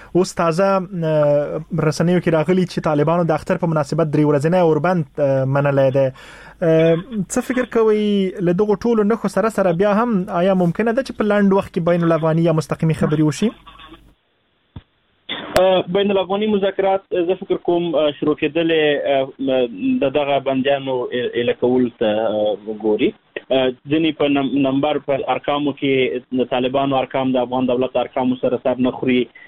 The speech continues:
Speaker 2: یا ځینې افرادو کې مشکلات شته. اه، خو زه فکر کوم، اه، زما باور دا دی چې، اه، پر رئیس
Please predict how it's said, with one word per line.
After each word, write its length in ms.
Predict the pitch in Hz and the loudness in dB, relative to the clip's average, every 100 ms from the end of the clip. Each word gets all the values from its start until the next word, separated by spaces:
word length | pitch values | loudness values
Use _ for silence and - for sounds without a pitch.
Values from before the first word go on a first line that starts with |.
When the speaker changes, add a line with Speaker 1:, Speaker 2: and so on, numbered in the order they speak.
| _ | _
Speaker 2:
یا 100 | 120 | -2
ځینې 240 | 113 120 120 | 0 2 2
افرادو 440 | 113 139 131 127 | 0 -2 -2 -2
کې 360 | 123 123 117 110 | -2 0 0 0
مشکلات 480 | 117 - 127 127 127 | -4 -2 -2 -2 -4
شته. 300 | - 127 - _ _ 127 | -4 -4 -6 _ _ -2
اه، 160 | 123 | -2
خو 120 | 123 | -2
زه 100 | 147 | -4
فکر 240 | 175 185 160 | -4 -4 -4
کوم، 380 | - 165 160 151 | 0 0 0 0
اه، 380 | 135 131 123 123 | 0 0 -2 -2
زما 180 | 143 147 | -2 -2
باور 300 | 139 143 139 | 0 0 0
دا 180 | 139 | -2
دی 200 | 135 135 | 0 -2
چې، 360 | 127 - 131 127 _ _ - | -4 -2 0 0 _ _ -2
اه، 100 | 120 | -2
پر 160 | 113 123 | 0 0
رئیس 160 | 123 | 0